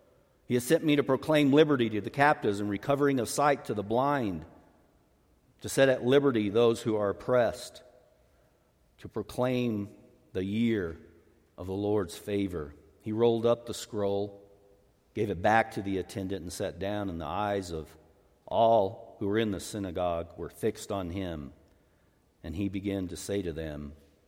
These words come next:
"Today, this scripture has been fulfilled in your hearing." What a powerful statement. A seven hundred-year-old prophecy from Isaiah,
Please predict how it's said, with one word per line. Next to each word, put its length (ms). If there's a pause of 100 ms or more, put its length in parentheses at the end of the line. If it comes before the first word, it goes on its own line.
"Today, 540 (640)
this 160
scripture 520 (520)
has 180
been 200
fulfilled 720 (800)
in 160
your 160
hearing." 460 (640)
What 140
a 60
powerful 420
statement. 540 (120)
A 200
seven 440 (460)
hundred-year-old 800
prophecy 540
from 200
Isaiah, 560